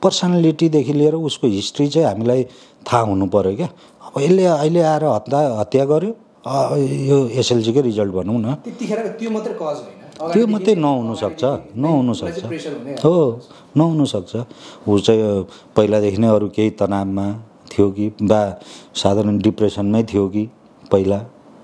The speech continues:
Speaker 1: होइन? त्यो कुराहरू त अब मान्छेलाई थाहा हुँदैन, general। त्यो कुरा त उसले पनि भनेको हुँदैन।
Speaker 2: फेरि त्यो एसई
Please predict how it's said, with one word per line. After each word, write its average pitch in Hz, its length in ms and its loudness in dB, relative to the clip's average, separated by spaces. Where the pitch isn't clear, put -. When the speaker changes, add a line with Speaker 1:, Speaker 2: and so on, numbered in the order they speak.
Speaker 1:
होइन? 135 220 2
त्यो - 380 -4
कुराहरू 135 360 0
त 135 40 -6
अब 143 140 -2
मान्छेलाई 143 400 0
थाहा 190 200 -2
हुँदैन, 110 540 0
general। 98 440 -4
त्यो 117 100 4
कुरा 123 220 2
त 123 80 -2
उसले 123 240 4
पनि 135 180 2
भनेको 127 360 0
हुँदैन। 127 300 -2
Speaker 2:
फेरि - 520 -18
त्यो 220 160 -14
एसई 233 400 -8